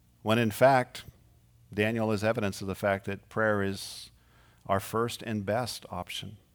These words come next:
every single day. I pray that you would help us all grow in this practice of daily prayer, of bringing our plans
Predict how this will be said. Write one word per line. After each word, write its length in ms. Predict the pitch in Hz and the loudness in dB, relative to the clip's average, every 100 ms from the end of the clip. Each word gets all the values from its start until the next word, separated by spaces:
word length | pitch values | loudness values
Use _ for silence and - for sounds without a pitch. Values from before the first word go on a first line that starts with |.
| _ _ | _ _
every 280 | 101 98 101 | -6 -4 -6
single 340 | - 101 98 | -6 -6 -6
day. 260 | 92 95 110 - _ _ _ _ _ _ _ _ _ _ _ 123 | -6 -6 -8 -16 _ _ _ _ _ _ _ _ _ _ _ -2
I 80 | |
pray 220 | 117 147 147 | 2 4 4
that 80 | |
you 60 | 127 | 2
would 100 | 113 | -2
help 220 | 117 117 | -2 -2
us 160 | 110 - | -4 -2
all 200 | 107 101 | -2 -2
grow 500 | 92 107 107 92 104 - - - _ _ | -2 0 0 0 -6 -16 -20 -20 _ _
in 220 | 104 107 | -2 0
this 440 | 104 107 - - - - | 2 0 0 -8 -12 0
practice 480 | 131 139 - 92 | 0 0 -4 -10
of 120 | 95 92 | -10 -6
daily 260 | 95 92 | -4 -4
prayer, 420 | - 98 98 107 - _ _ _ _ - | -6 -4 -4 -6 -18 _ _ _ _ -12
of 160 | 101 92 | -10 2
bringing 340 | 120 123 117 | 4 4 4
our 160 | 107 113 | 4 2
plans 640 | - 110 101 104 117 - | 0 -2 0 -4 -8 -14